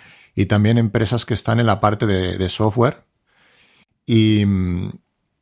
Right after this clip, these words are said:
muchas de ellas se han centrado so-, sobre todo en la parte de videojuegos.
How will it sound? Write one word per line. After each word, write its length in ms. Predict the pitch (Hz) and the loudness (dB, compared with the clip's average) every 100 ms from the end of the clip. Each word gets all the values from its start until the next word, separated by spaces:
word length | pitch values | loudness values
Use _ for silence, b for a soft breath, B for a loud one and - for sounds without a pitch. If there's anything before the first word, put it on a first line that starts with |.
| _ - | _ -2
muchas 380 | 107 113 123 | 0 2 2
de 100 | 117 | 2
ellas 180 | 123 127 | 2 0
se 80 | - | 0
han 100 | 113 | 0
centrado 360 | 123 107 113 117 | 0 0 0 0
so-, 200 | 101 - | -2 -6
sobre 260 | - 104 95 | -8 -4 -2
todo 180 | 107 | 0
en 60 | 113 | 2
la 140 | 107 | 0
parte 300 | 104 104 117 | 0 -2 0
de 480 | 117 110 95 87 87 - - - - | 0 0 0 -2 -4 -8 -18 -20 -14
videojuegos. 1000 | - 101 - 98 95 - 113 110 80 - | -8 -6 0 2 2 2 0 2 -2 -8